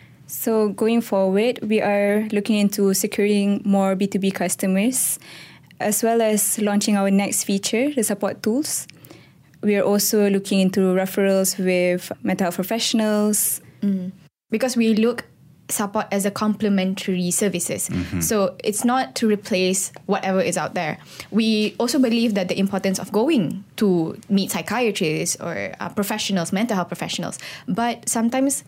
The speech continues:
Speaker 2: our users just need a little push. <laughs>
Speaker 3: Yeah.
Speaker 2: So yeah,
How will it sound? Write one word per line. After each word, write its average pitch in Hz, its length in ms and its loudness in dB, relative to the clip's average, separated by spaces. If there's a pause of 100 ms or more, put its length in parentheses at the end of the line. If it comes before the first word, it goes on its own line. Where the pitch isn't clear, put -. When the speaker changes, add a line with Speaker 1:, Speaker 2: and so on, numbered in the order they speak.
(500)
Speaker 2:
our 220 140 2
users 247 340 4
just 247 180 0
need 196 380 2 (720)
a 214 60 2
little 269 600 2
push. - 400 -4
<laughs> - 300 -2
Speaker 3:
Yeah. - 160 -4
Speaker 2:
So 190 80 0
yeah, 185 240 0